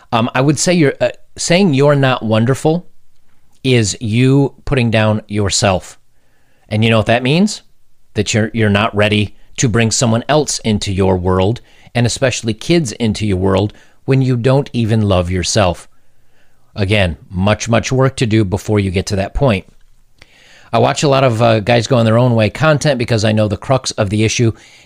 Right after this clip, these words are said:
in my family were that my mother was ill to the extent she couldn't really grasp reality, and my father sided with her consistently, regardless of how she was behaving, often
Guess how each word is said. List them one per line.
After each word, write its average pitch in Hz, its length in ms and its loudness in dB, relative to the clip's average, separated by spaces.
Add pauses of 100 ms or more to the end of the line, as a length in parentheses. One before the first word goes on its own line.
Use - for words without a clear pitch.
in 123 140 2
my 113 160 2
family 127 460 2
were 101 120 0
that - 200 -4
my 101 200 -2
mother 123 400 2
was 104 320 -2
ill 117 240 2
to - 140 -4
the 107 80 -2
extent - 380 -4
she - 120 -8
couldn't 135 300 -2
really 123 200 -2
grasp 110 440 -2
reality, 92 500 0 (540)
and 110 100 0
my 107 120 2
father 117 340 0
sided 113 380 0
with 107 140 0
her 107 180 -4
consistently, 98 840 -4 (320)
regardless 120 540 0
of 110 80 0
how 98 160 0
she 110 140 -4
was 92 120 -4
behaving, 101 500 0 (200)
often 135 360 0